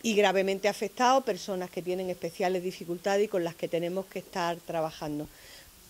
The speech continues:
Tenemos muchas cosas en común. La mayoría de ellas las hacemos o directamente, como la residencia o el ce-, el centro de participación de mayores, o lo hacemos en colaboración con el ayuntamiento,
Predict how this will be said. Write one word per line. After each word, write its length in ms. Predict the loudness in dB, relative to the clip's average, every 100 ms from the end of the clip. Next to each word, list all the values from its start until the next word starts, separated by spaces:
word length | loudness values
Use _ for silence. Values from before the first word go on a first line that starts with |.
| -20 -2
Tenemos 280 | 2 4 4
muchas 320 | 2 0 -4
cosas 360 | -4 -6 -6 -6
en 120 | -6
común. 380 | -6 -4 -4 -2
La 100 | 0
mayoría 520 | 0 0 2 6 6
de 100 | 6
ellas 280 | 4 2 2
las 180 | 0
hacemos 360 | 0 0 0 -2 0
o 120 | 0
directamente, 840 | 4 4 4 2 0 0 -2 -6 -8 -16 -20 -10
como 400 | -4 -2 0 -2 -4 -12 -18 -8
la 160 | -4 -2
residencia 720 | -4 -4 -2 -2 -2 0 2
o 100 | 0
el 100 | -2
ce-, 220 | -6 -8 -8
el 120 | -8
centro 260 | -6 -4 -4
de 40 |
participación 640 | -4 -6 -8 -6 -2 -2 -4 -10 -20 -20 -20 -6
de 80 | 0
mayores, 460 | 4 8 8 6 -2 -10 -10 4
o 200 | 8 8
lo 140 | 8
hacemos 420 | 2 2 0 2
en 140 | 0 0
colaboración 800 | 4 4 4 2 0 2 2 2
con 220 | 0 0
el 100 | 2
ayuntamiento, 840 | 0 -2 -4 -2 0 -2 -2 -8